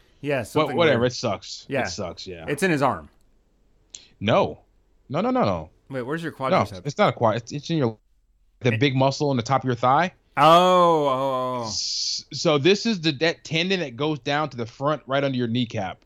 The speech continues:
Speaker 2: It's
Speaker 1: Ooh.
Speaker 2: like he, he's experiencing, it's like pain there. So I guess
Speaker 1: Yeah.
Speaker 2: it's not really like a, it's not, it doesn't mess with your mobility or anything, but it's a lot of pain. And if it's to the point where the guy can't play, that's like,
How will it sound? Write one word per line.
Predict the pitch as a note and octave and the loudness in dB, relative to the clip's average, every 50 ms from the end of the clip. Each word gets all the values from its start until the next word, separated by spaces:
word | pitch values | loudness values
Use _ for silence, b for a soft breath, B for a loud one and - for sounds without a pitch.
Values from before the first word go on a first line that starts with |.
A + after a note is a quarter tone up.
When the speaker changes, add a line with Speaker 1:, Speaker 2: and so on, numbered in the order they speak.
| _ | _
Speaker 2:
It's | - E3+ F3+ E3+ C#3+ B2 | 0 2 2 2 2 0
Speaker 1:
Ooh. | G#2+ | 0
Speaker 2:
like | G#2 G2+ G2 F#2+ _ | -2 -2 -2 -4 _
he, | - A#2 B2+ B2 - b b b b b | -12 -10 -10 -10 -10 b b b b b
he's | - G#3 G#3+ | 4 4 4
experiencing, | F3 D3+ - G3+ F3+ D3 C#3+ D3+ | 4 4 2 2 2 2 -2 -6
it's | B2 - | -4 -2
like | D3 C3+ - | -4 -4 -4
pain | - - C4 D4 - F#3+ B2 | -2 0 2 2 2 2 2
there. | G#2+ G2 F#2+ | 0 -2 -4
So | - - C#3 | -4 -4 -6
I | D3 | -2
guess | D#3+ A3 A#3 | -2 -2 -2
Speaker 1:
Yeah. | D3 C3+ | 0 0
Speaker 2:
it's | A#2+ | 0
not | A2 F#3 E3+ | 0 0 2
really | F3 F3 E3 | 2 4 4
like | D#3+ D3+ C#3+ - | 4 4 2 2
a, | C#3 C3 A#2 A#2+ b b b b b b b _ | 0 -2 -2 -2 b b b b b b b _
it's | D#3 C#3 | -2 0
not, | G3 G3+ D#3+ - _ - - C#3 C#3 A2 | 0 0 0 -4 _ -20 -20 -18 -16 -12
it | A#2 C3+ | -6 0
doesn't | B2 F3+ F#3 G3 - - - | 0 0 0 0 -6 -8 -6
mess | D3 E3 F3 E3+ | -2 -2 -2 -2
with | - D3+ | -2 -2
your | D3 D3 | -2 0
mobility | C#3 C#3 C3 A#2+ C3 D#3+ G#3 A3 E3+ | 2 2 2 2 4 4 4 4 2
or | C#3+ | 0
anything, | C3+ B2+ C3+ B2+ | 0 -2 -2 -4
but | B2+ A#2+ | -4 -4
it's | A#2+ A#2 A#2+ | -6 -6 -2
a | B2 | 0
lot | C3 C#3 C3+ | 2 2 2
of | A2+ | 0
pain. | - C3+ D#3 F3 F3+ D#3+ C3+ | -2 -2 -2 0 0 -2 -2
And | A#2 A2+ | -2 -2
if | A2 B2 | -2 -4
it's | F3+ - | -4 -4
to | - | -2
the | F3+ F#3 | -2 -2
point | C3 - - F3 E3+ D3+ | -2 0 0 0 0 2
where | C#3 C3+ | 0 -2
the | B2 A#2 A2 | -2 -4 -4
guy | F#2 C3 C3+ C3+ | -2 -2 -2 -2
can't | B2 - D3 C3 G#2 E2 | -2 -2 -4 -4 -4 -6
play, | - A2+ C3+ - - A#2+ | -2 0 2 2 4 2
that's | A2+ A#2 A#2 - C3 | 2 0 -2 0 0
like, | B2+ A#2 A2 - | 0 0 -2 -4